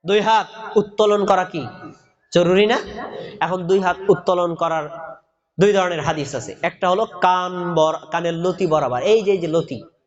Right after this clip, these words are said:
লতি বরাবর। আর একটা হলো কাঁধ বরাবর।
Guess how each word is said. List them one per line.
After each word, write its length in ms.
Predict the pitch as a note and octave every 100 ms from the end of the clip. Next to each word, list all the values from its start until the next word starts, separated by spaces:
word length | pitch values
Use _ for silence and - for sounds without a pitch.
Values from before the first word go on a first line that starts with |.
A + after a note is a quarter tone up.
| _ F3+
লতি 180 | F3
বরাবর। 340 | D#3+ C3 G#2+ G2
আর 380 | - - - F3
একটা 140 | G#3
হলো 240 | G#3+ C#4+ G#4+ - -
কাঁধ 200 | E3+ D#3+ C#3+
বরাবর। 320 | C3+ A#2 A2